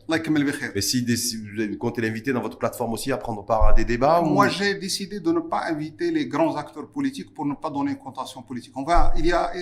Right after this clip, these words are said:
Speaker 1: on va inviter les, les, les spécialistes.
Speaker 2: Donc, relation, relation toujours,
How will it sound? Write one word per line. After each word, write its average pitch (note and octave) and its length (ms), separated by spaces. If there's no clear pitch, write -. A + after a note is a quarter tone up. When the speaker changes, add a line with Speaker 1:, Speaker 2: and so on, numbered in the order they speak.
Speaker 1:
on D3+ 80
va F#3 180
inviter E3 320
les, C#3+ 240
les, C3+ 200
les C3+ 80
spécialistes. - 640
Speaker 2:
Donc, - 140
relation, B2+ 460
relation B2 420
toujours, A#2+ 420